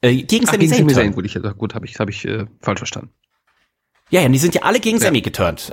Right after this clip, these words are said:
Speaker 1: Ähm, und das würde ich auch, also, das auch, wenn die U-, wenn einer Us-, ein Uso sich da ja auch ein bisschen rausgehalten hat, ich würde ihm das hier
Speaker 2: Ja,
Speaker 1: geben,
Speaker 2: ja.
Speaker 1: oder?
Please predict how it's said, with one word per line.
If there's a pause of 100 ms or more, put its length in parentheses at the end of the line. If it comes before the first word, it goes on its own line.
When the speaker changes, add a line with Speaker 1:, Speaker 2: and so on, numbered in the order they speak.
Speaker 1:
Ähm,
und
das
würde
ich
auch,
also, (320)
das (160)
auch,
wenn
die
U-,
wenn
einer
Us-,
ein
Uso
sich
da
ja
auch
ein
bisschen
rausgehalten
hat, (500)
ich
würde
ihm
das
hier
Speaker 2:
Ja,
Speaker 1:
geben,
Speaker 2:
ja.
Speaker 1:
oder?